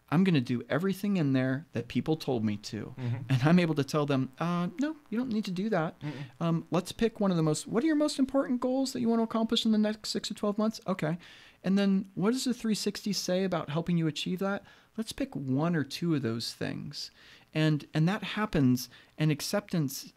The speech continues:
Speaker 1: does not say and sound like, "I'm gonna do everything." Acceptance sounds like, "You know what? I can see why people would say these
Speaker 2: Sure,
Speaker 1: things.
Speaker 2: I get it.
Speaker 1: I get it, and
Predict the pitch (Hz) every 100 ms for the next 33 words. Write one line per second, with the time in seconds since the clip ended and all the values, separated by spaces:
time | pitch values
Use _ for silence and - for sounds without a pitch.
0 | - 143 151 175 - - 156 139 127 -
1 | - _ 139 - 160 160 131 - 147 147
2 | 123 123 127 156 139 - 110 110 131 -
3 | - 165 165 - - 135 135 120 113 -
4 | - - _ _ 190 202 247 277 _ -
5 | 214 185 - 156 131 127 131 123 117 -
6 | 123 110 113 185 120 175 220 160 143 123
7 | - - _ 143 143 123 196 240 - -
8 | 139 131